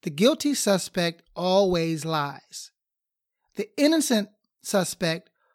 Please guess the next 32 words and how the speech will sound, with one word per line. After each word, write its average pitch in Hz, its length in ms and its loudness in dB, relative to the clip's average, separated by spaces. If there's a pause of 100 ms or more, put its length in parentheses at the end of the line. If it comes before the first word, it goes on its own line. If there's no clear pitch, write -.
(240)
always 196 720 4
tells 160 460 -2
the 160 100 -12
truth. 160 440 -8 (680)
Each 277 420 0
suspect - 760 -4 (480)
knows 214 480 4
who 208 120 -2
committed 180 400 -2
the 180 60 -20
crime 165 640 -2 (380)
and 285 420 -2
if 233 220 0
the 202 240 -8
other 220 300 0
is 185 240 -4
truthful 185 720 -4
or 175 260 -4
a 196 140 -6
liar. 202 440 -2 (400)
Only 277 320 6
one 254 280 6
of 254 80 2
the 233 80 -2
suspects 214 580 0
committed 202 320 0
the 196 60 -6
crime, 202 360 2
though, 147 220 -10 (460)
but 185 120 0
the 180 80 -14
police 254 540 0